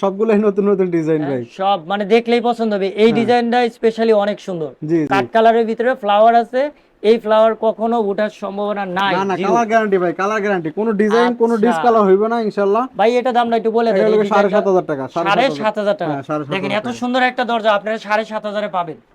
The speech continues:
Speaker 1: জি।
Speaker 2: ওকে, তো আপনারা এই দরজাগুলার, আহ, পুরোপুরি পিক দেখার জন্য ভাইয়ের যে WhatsApp নাম্বারটা থাকবে, সেইখানে কন্ট্যাক্ট করবেন। আর ভাই, শপের লোকেশনটা মাঝখানে বলে দেন।
Speaker 1: আমার শপের অ্যাড্রেস হলো ঢাকা মিরপুর দশ গোলচক্কর থেকে কাজীপাড়ার দিকে যাইতে মেট্রো রেলের দুইশো পঞ্চান্ন নম্বর পিলারের পূর্ব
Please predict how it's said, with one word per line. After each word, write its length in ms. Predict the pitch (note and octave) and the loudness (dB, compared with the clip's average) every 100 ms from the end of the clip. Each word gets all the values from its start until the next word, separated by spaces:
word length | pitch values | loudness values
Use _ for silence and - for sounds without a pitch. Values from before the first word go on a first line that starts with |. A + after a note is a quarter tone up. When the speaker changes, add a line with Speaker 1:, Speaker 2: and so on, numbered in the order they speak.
| _ C#3 | _ -6
Speaker 1:
জি। 200 | C3+ A#2 _ _ - | -6 -6 _ _ -8
Speaker 2:
ওকে, 280 | F#3 G3 F3 | -8 -6 -8
তো 120 | F#3 | -4
আপনারা 360 | G3 F#3+ A#3 A#3+ | -4 0 0 0
এই 260 | A#3 G#3+ | -2 -4
দরজাগুলার, 720 | G#3+ A#3 A3 A#3 A3+ A#3+ B3+ C4+ _ _ - | -2 -4 -4 -6 0 2 0 -4 _ _ -6
আহ, 200 | F3 - - | -2 -2 -2
পুরোপুরি 380 | B3 A#3+ C4 | -2 -2 -4
পিক 260 | B3+ B3 G3+ | -4 -6 -2
দেখার 260 | B3 A#3+ G3+ | -2 -2 -4
জন্য 280 | G#3 B3+ | -4 -4
ভাইয়ের 200 | G#3 G3 | -4 -4
যে 120 | G3 G#3+ | -4 -6
WhatsApp 420 | C#3+ G3 - C4 | -4 -6 -6 -8
নাম্বারটা 320 | A#3+ G#3+ G3+ F#3 | -6 -6 -6 -10
থাকবে, 300 | F3+ D#3+ G3+ | -10 -12 -12
সেইখানে 360 | F#3+ F3+ G#3 | -12 -10 -10
কন্ট্যাক্ট 360 | G#3 G3 F#3 F#3 | -10 -10 -10 -10
করবেন। 200 | F#3+ A3 | -10 -8
আর 120 | E3+ | -8
ভাই, 240 | E3+ F#3 C#3 _ _ | -8 -10 -12 _ _
শপের 280 | - F3+ A#3+ | -10 -6 -6
লোকেশনটা 380 | A3 A3 G#3+ F#3+ | -6 -10 -12 -10
মাঝখানে 320 | F3 - F3+ | -10 -12 -12
বলে 240 | F3+ F3+ | -12 -12
দেন। 120 | D#3+ E3+ - | -14 -14 -4
Speaker 1:
আমার 240 | F#3+ A#3 | 0 0
শপের 560 | A3+ A3+ A3 A#3 A#3+ A#3+ | 2 0 2 4 4 4
অ্যাড্রেস 320 | A3 G3 G#3 | 2 0 -2
হলো 140 | A3+ | 0
ঢাকা 260 | F#3+ F3+ F#3+ | 2 2 0
মিরপুর 380 | G3 G3 G3 F3+ | 0 0 0 0
দশ 200 | F3+ F3 | 0 -2
গোলচক্কর 460 | E3 G3 A3 G#3+ G3+ | -2 -2 -4 -4 -6
থেকে 240 | G#3 G#3 | -4 -2
কাজীপাড়ার 480 | G3+ G3+ G3+ G#3 F#3+ | 0 0 0 -2 0
দিকে 200 | G3 G3 | -2 2
যাইতে 300 | G3 F#3+ G3 | 2 2 -2
মেট্রো 380 | F#3+ G3 G3+ G#3 | -2 -2 0 0
রেলের 200 | G#3+ F#3+ | 0 0
দুইশো 340 | G3 G3 G#3+ G#3+ | 0 0 -2 0
পঞ্চান্ন 400 | G#3+ G3+ A3 A3 | -2 -2 -2 -2
নম্বর 200 | A3+ A3+ | 0 -2
পিলারের 320 | G#3 G#3+ A3 G#3+ | 0 0 0 -2
পূর্ব 260 | C4 C4 | -4 -4